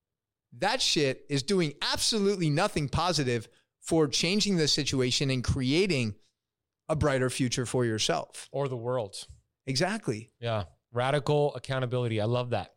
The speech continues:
Speaker 2: I love that. You're so right. Accountability is that roadmap, roadmap to success and freedom. I agree with you. It's like the glue that ties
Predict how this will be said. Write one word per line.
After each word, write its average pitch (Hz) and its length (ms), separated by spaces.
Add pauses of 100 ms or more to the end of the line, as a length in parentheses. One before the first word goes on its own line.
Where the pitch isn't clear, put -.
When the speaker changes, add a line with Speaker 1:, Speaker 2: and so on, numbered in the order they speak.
Speaker 2:
I 113 60
love 120 220
that. 104 200
You're 123 120
so 151 160
right. 135 240
Accountability 147 720 (500)
is 135 220
that 123 240
roadmap, 117 440 (380)
roadmap 123 440
to - 80
success - 440
and 107 120
freedom. 101 340 (240)
I 120 120
agree 120 220
with 117 200
you. 104 180 (320)
It's 127 200
like 143 140
the 139 60
glue 127 400
that 113 140
ties 120 420